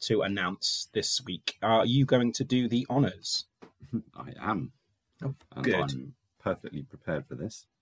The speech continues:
Speaker 2: as I've been tracking the results non-stop since we put the poll out on match day. So, start with the goal of the month.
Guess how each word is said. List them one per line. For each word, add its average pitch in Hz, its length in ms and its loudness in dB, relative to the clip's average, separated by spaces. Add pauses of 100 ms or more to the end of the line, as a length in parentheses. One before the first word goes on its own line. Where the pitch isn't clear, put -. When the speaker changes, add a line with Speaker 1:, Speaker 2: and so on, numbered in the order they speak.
(100)
Speaker 2:
as - 160 -12
I've - 160 -6
been 73 280 -6 (140)
tracking 80 480 -6
the 76 80 -8
results 73 600 -6
non-stop 82 680 -4
since 73 320 -8
we 69 280 -8 (240)
put - 180 -8
the - 60 -16
poll 69 320 -6
out 69 180 -8
on 65 220 -10
match 67 280 -14
day. 80 200 -6 (160)
So, 95 460 4 (200)
start - 300 0
with 98 220 -2
the 90 280 2
goal 90 220 4
of 76 100 -8
the - 60 -10
month. 85 220 -2